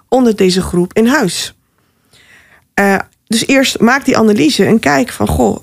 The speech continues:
hè, je hebt een specifieke functie-eisen waar je op selecteert. Het kan maar net dat er mensen zijn,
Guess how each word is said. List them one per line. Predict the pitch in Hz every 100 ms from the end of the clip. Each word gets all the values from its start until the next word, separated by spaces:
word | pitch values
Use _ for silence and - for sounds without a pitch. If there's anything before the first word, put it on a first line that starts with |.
| _ _ -
hè, | 226 -
je | 208 220
hebt | 254 -
een |
specifieke | 196 226 208 - 202
functie-eisen | - 254 294 - 254 262 254 320 - _ _ -
waar | 233 240
je |
op | 233
selecteert. | - 247 240 - 247 349 - _ _ _ _ - -
Het | 233
kan | - 254 240
maar | 214
net | 214 220
dat | 220 214
er |
mensen | 214 214 208
zijn, | 202 202 196